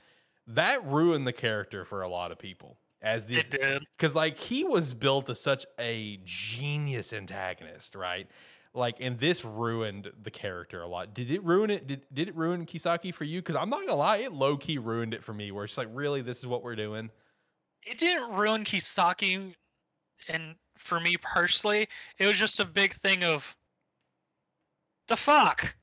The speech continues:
Speaker 1: Yeah, it's like,
Speaker 2: <laughs>
Speaker 1: "Really? That's the choice that we went with? Really? Come on, man."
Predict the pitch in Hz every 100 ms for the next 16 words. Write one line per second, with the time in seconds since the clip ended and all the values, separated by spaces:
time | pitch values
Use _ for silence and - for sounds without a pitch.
0 | - - 110 - 135 151 202 208 196 170
1 | 185 180 - 175 - 170 160 - 151 160
2 | 147 151 123 156 156 151 - 196 214 208
3 | 202 190 - 185 104 87 87 87 90 98
4 | 95 98